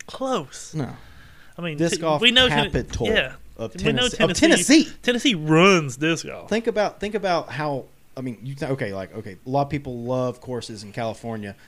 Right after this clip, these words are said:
Speaker 2: Kansas, amazing courses. But Tennessee?
Speaker 1: Yeah.
Speaker 2: Disc golf?
Speaker 1: East Tennessee.
Speaker 2: C-Dick?
Speaker 1: C-Dick.
Speaker 2: Who do you guys have in Kansas?
Speaker 1: Zach Melton?
Speaker 2: Zach Melton?
Speaker 1: Come on.
Speaker 2: Yeah, we can't forget about Zach Melton.
Speaker 1: What's
Speaker 2: I
Speaker 1: our
Speaker 2: w-,
Speaker 1: girl,
Speaker 2: I'd
Speaker 1: what's
Speaker 2: love
Speaker 1: our
Speaker 2: to
Speaker 1: girl
Speaker 2: see
Speaker 1: from
Speaker 2: him do
Speaker 1: Motown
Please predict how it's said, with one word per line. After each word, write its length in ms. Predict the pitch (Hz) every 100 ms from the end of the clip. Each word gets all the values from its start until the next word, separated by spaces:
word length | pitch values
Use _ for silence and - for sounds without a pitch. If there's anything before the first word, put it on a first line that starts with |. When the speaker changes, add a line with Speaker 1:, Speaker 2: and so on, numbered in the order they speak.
| - _
Speaker 2:
Kansas, 540 | - 151 135 117 - - - - - - _ -
amazing 420 | 135 139 127 117
courses. 520 | 120 117 - 69 - - _ - - _ _ _ -
But 140 | 101 - - - -
Tennessee? 640 | - 127 107 - 117 165
Speaker 1:
Yeah. 160 | 170 135 - - - - _
Speaker 2:
Disc 260 | 135 180 -
golf? 340 | 202 202 - - -
Speaker 1:
East 340 | 190 196 - -
Tennessee. 380 | - - - - - - - - -
Speaker 2:
C-Dick? 800 | - - 202 269 370 370 - - -
Speaker 1:
C-Dick. 540 | - - 165 135 107 -
Speaker 2:
Who 60 | -
do 40 |
you 40 | 196
guys 200 | 180 160
have 200 | 160 147
in 100 | 120
Kansas? 240 | 123 127
Speaker 1:
Zach 220 | 165 208
Melton? 540 | 196 196 247 302 359 339 -
Speaker 2:
Zach 240 | 156 160
Melton? 220 | 151 202
Speaker 1:
Come 140 | 226 320
on. 100 | 302
Speaker 2:
Yeah, 140 | 226
we 100 | 180
can't 160 | 196 147
forget 180 | 151 135
about 300 | 117 113 98
Zach 220 | 107 92
Melton. 340 | 101 90 90
Speaker 1:
What's 160 | - 196
Speaker 2:
I 40 |
Speaker 1:
our 40 | 240
Speaker 2:
w-, 140 | 208
Speaker 1:
girl, 80 | 226
Speaker 2:
I'd 60 | 226
Speaker 1:
what's 80 | 233
Speaker 2:
love 60 | -
Speaker 1:
our 40 |
Speaker 2:
to 60 | 240
Speaker 1:
girl 160 | 247 240
Speaker 2:
see 60 |
Speaker 1:
from 100 | 254
Speaker 2:
him 160 | 233 262
do 60 | 269
Speaker 1:
Motown 280 | 302 320